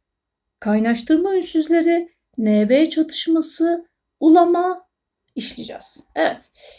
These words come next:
şimdi hemen, e, konularımıza bakalım.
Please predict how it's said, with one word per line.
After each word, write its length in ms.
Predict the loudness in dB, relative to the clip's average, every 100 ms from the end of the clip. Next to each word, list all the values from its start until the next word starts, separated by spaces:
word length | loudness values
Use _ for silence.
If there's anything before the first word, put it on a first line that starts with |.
| -20 -14
şimdi 600 | -2 2 4 2 -2 -2
hemen, 420 | -2 0 0 -2
e, 340 | -2 -2 -4 -4
konularımıza 720 | -2 0 0 -4 -8 -8 -8
bakalım. 460 | -4 -2 0 -2